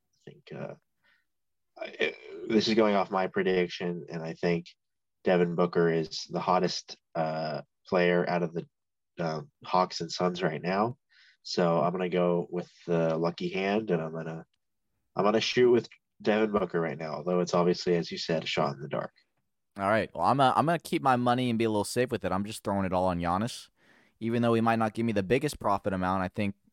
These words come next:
Speaker 2: what he's gonna give you is a, a, a series. If he makes it to the finals, like I think he's going to, I think he's gonna average thirty, ten, and five, maybe even a little better, depending on what his matchup's looking like.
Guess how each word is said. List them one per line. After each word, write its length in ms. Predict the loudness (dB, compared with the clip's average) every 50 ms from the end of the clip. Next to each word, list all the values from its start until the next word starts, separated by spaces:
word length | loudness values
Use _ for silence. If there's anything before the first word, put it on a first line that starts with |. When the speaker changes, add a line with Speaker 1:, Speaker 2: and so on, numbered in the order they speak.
| _ -8
Speaker 2:
what 140 | -6 -4
he's 120 | -4 -4 -2
gonna 160 | -2 -4 -2
give 180 | -2 -2 -2 -2
you 160 | -2 0 0
is 120 | 0 -2
a, 360 | -2 -2 -2 -2 -2 -4 -6 -8 -10 -12
a, 40 | -12
a 40 |
series. 600 | -10 -6 -4 -2 -2 0 0 -2 -2 -4 -6 -10 -16 _ _ _ _ _ _
If 60 | _
he 80 | -2 -2
makes 240 | 0 -2 -2 -4
it 60 | -8 -10
to 20 |
the 80 | -10 -4
finals, 400 | -2 -2 0 0 0 -2 -2 -4
like 140 | -4 -4
I 40 | -4
think 120 | -4 -4 -4
he's 120 | -4 -2
going 260 | 0 0 0 0 -2
to, 300 | -4 -4 -4 -4 -4 -6 -10 _ _ _ _ _ _ -18
I 40 | -12
think 160 | -10 -10 -8
he's 100 | -6 -6
gonna 140 | -4 -2 0
average 460 | 0 0 0 -2 -6 -8 -12 -18 -20 _ _ _ _ _ _ _ _ _ _ -6
thirty, 300 | -4 -2 -2 -2 -4 -6
ten, 280 | -6 -4 -2 -2 -2
and 120 | -2 -4 -2
five, 520 | 0 2 2 2 2 0 -2 -4 -8 _ _ _ _ _ _ _ _ _ _ _ _ _ _ _ _ _ _ _ _ _ -20 -20 -20 -14 -10
maybe 220 | -8 -6 -6 -4
even 220 | -4 -4 -4 -4 -4
a 20 |
little 180 | -4 -4 -4 -2
better, 380 | -2 -2 -2 -2 -4 -6 -10 -14
depending 300 | -16 -12 -10 -10 -8 -8
on 80 | -8 -8
what 40 |
his 120 | -8 -8 -6
matchup's 420 | -6 -6 -6 -6 -8 -12 -14 -16
looking 220 | -16 -14 -12 -10 -8
like. 200 | -8 -8 -10